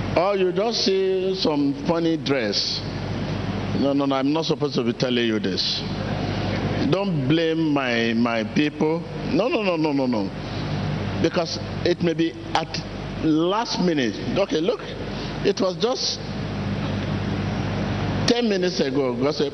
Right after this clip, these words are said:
"Please come out." I just said, "Mm." Sometimes they have to iron in my, on my body. No, no, no, no, no, no, no. I'm just telling you,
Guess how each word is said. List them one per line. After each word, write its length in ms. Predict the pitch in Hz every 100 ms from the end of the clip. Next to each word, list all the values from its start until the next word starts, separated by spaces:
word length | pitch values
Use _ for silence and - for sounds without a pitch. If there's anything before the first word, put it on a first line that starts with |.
| -
"Please 360 | 247 175 123
come 200 | - 180
out." 200 | 139 92 - - - - - - - - -
I 60 | 147
just 140 | 175
said, 100 | 240 -
"Mm." 140 | 247 - - - - - - - - - - - - - - - - - - -
Sometimes 460 | 170 156 202 196
they 80 | 165
have 180 | 160 180 180
to 60 |
iron 560 | 147 160 170 175 175 175 - 147
in 160 | 143 135
my, 80 | 139
on 200 | 131 139
my 160 | 131
body. 380 | 123 135 120 92 87 - - - - - - - - - - - - - - - - - - - - - - - - - -
No, 140 | 151 202
no, 160 | 180
no, 160 | 170 156
no, 180 | 151 143
no, 160 | 135
no, 160 | 139 135
no. 180 | 123 120
I'm 280 | 131 139 131
just 260 | 151 139
telling 300 | 156 139 139
you, 300 | 135 131 127